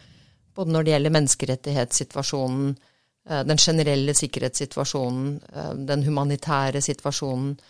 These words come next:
Eh, så det er mange ting som er mer avklart. Så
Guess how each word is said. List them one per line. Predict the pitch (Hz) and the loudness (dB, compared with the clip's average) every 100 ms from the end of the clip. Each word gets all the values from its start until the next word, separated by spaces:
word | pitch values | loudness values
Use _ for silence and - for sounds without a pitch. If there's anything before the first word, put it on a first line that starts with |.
| _ _ _ _ _ _ _ _ _ _ _ 151 | _ _ _ _ _ _ _ _ _ _ _ -10
Eh, | 156 156 - | -8 -6 -6
så | - 220 | 0 2
det | 202 | 4
er | 165 160 | 6 6
mange | 180 156 156 | 4 2 0
ting | - 143 | -2 -4
som | 139 - 143 | -2 -2 0
er | 139 156 | -2 -2
mer | 139 131 147 - _ - | -2 -2 -4 -18 _ -4
avklart. | 139 - - - 160 - - - _ _ _ _ _ _ _ _ _ | -4 -4 -6 0 0 0 -12 -12 _ _ _ _ _ _ _ _ _
Så | - - | -8 -6